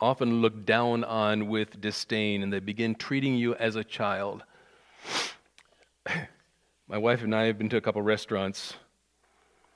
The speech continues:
where waitress will come in, see my gray hair, and she goes into this high little children's voice, "Hi, how are you? How can we take care of you today? What would you like?"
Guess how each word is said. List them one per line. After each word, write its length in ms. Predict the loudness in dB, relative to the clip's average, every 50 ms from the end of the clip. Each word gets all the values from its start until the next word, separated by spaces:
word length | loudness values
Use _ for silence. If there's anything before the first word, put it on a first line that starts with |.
| _ _ _ _ _ _ _ _ _ _ _ _ _ _ -20
where 100 | -18 -6
waitress 380 | 0 0 0 0 0 -4 -6
will 80 | -8 -6
come 260 | -2 0 2 2 4
in, 400 | 2 2 2 2 0 -2 -4 -6 -10 -14 -16 -20 -20 -20 _ _ _ _ _ _ _ _ -20 _ _
see 160 | -8 -2 0
my 140 | 0 2 0
gray 280 | 0 0 -2 -2 -2
hair, 480 | -2 -2 -2 -2 0 -2 -4 -6 -10 -14 -18 -20 _ _ _ _ _ _ _ _ _ _ _ _ _ _ _ _ _ _ _ _ _ _ _ _ _ _
and 80 | -10 -10
she 140 | -8 -10
goes 360 | -8 -6 -4 -2 -2 -2 -2 -4
into 220 | -4 -4 -4 -6
this 320 | -4 -2 -2 -4 -4 -6
high 420 | -6 -4 -2 0 0 0 2 0 0
little 540 | 0 0 0 0 0 0 2 2 2 2 0
children's 580 | 0 -2 -2 -2 0 0 0 0 0 -2 -4
voice, 340 | -2 2 4 4 4 4 4
"Hi, 260 | 4 4 6 8 6
how 300 | 8 8 8 8 8 8
are 280 | 8 8 8 8 10 8
you? 800 | 6 2 2 4 6 8 8 8 10 10 10 10 10 8 6 2 -2 -8 -12 -14 2
How 200 | 6 8 8 8
can 160 | 8 6 4 4
we 120 | 4 4
take 280 | 8 8 8 8 6 2
care 380 | -2 4 6 8 8 8 6
of 80 | 4 4
you 180 | 8 10 10
today? 340 | 10 10 6 4 4 4 6
What 220 | 6 6 6 4 2
would 160 | -2 -2 0
you 120 | 0 0
like?" 180 | 2 0 -2